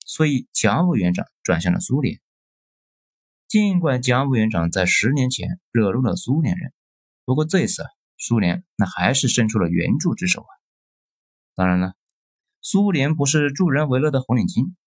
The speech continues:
国家之间那是没有红领巾的，全是赤果果的利益计算。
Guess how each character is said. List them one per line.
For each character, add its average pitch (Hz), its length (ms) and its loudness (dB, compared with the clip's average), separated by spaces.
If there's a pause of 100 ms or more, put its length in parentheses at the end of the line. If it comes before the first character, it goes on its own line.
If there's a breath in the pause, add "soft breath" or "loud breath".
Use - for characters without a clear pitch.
(340)
国 113 280 2
家 185 120 0
之 165 120 0
间 151 220 -2 (100)
那 117 80 0
是 - 80 0
没 92 140 2
有 113 100 0
红 95 140 0
领 90 120 2
巾 85 160 -2
的， - 140 -8 (340)
全 117 320 0
是 151 200 0
赤 147 260 2
果 110 180 0
果 92 140 2
的 90 100 0
利 101 200 2
益 92 80 -2
计 90 140 -4
算。 - 220 -8